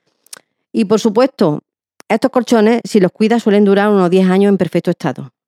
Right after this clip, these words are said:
Para un mantenimiento hay que darle a la vuelta cada mes, más o menos,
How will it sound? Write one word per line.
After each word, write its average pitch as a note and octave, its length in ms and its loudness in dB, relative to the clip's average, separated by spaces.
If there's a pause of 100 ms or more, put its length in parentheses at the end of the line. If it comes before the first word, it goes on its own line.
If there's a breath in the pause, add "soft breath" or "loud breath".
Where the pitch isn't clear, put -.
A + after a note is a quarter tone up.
(540)
Para F3+ 220 -2
un G3 80 2
mantenimiento A#3 760 2
hay F#3+ 140 0
que G3+ 100 0
darle F3 220 0
a E3 40 2
la D#3+ 100 0
vuelta F#3 280 0
cada E3+ 240 -4
mes, G3+ 240 0 (680)
más A3 100 0
o A#3 80 2
menos, D3 320 0